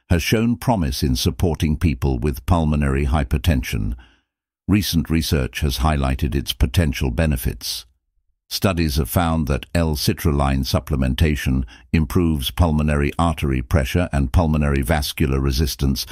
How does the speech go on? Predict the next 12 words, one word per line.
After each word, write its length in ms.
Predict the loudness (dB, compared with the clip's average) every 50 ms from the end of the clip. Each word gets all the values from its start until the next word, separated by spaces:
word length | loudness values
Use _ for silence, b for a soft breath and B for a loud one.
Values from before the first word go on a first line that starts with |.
| B B B B
in 160 | -2 -2 0
patients 520 | 2 2 0 0 0 -2 -2 -2 -2 -2 -2
with 160 | -2 -2 0
pulmonary 540 | 0 0 2 2 2 0 0 0 0 0 0
hypertension. 840 | 0 0 0 0 0 2 2 2 2 2 0 -4 -4 -4 -4 -6 -8 -14 _ _ _ _ _ _ _ _ _ _ _ _ _ _ _ _ 0
One 300 | 0 2 2 2 0 -4 -2
active 480 | -2 -2 -2 -2 -2 -2 -2 -2 -2 0
compound 540 | 0 0 0 2 0 0 0 2 0 0 0
involved 460 | 0 0 0 0 0 0 -2 0 0
in 120 | 0 2
this 160 | 0 0 -2
process 540 | 0 0 0 0 0 0 -2 -2 -2 -4 -6